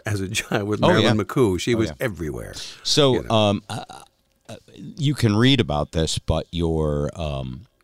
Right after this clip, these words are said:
Speaker 2: uh, the music of your life, literally,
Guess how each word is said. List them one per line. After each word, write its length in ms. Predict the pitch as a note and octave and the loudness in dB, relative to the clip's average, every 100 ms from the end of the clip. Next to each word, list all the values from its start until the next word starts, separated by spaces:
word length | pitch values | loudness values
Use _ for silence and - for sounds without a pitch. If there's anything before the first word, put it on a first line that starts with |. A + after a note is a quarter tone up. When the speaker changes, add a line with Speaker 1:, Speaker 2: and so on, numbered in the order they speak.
| _ _ - _ _ | _ _ -20 _ _
Speaker 2:
uh, 80 | G#2 - | -12 -6
the 100 | F#2+ | -2
music 460 | F2+ G#2+ B2+ G2+ F#2+ | 4 4 4 4 2
of 100 | E2 | 0
your 160 | D#2+ | 0
life, 640 | D#2+ G2+ F2+ D#2 - - - _ - | 2 2 2 0 -6 -12 -16 _ -2
literally, 720 | G2 D#2 E2+ D2+ C2+ C2 | 0 0 -2 -2 -4 -8